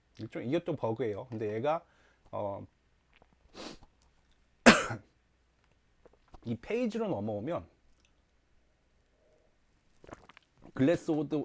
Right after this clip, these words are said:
애드온하고 같이 이렇게 양립이 안 되는 것 같아요. 그래가지고, 어, 이 테크 드로우에서 도면 페이지로 가면 글래스 애드온을,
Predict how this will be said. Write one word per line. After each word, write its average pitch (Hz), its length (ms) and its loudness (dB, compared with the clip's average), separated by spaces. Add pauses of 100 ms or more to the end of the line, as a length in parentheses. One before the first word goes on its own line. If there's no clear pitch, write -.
(140)
애드온하고 135 640 0
같이 - 360 -6
이렇게 110 260 -2
양립이 127 460 0
안 107 200 0
되는 131 260 -2
것 95 80 -8
같아요. 92 300 -10
그래가지고, 101 720 -8 (440)
어, 95 580 -8
이 107 120 -8
테크 196 280 -4
드로우에서 165 1160 -2
도면 151 300 0
페이지로 143 400 -2
가면 113 400 -6
글래스 160 400 -2
애드온을, 143 760 -4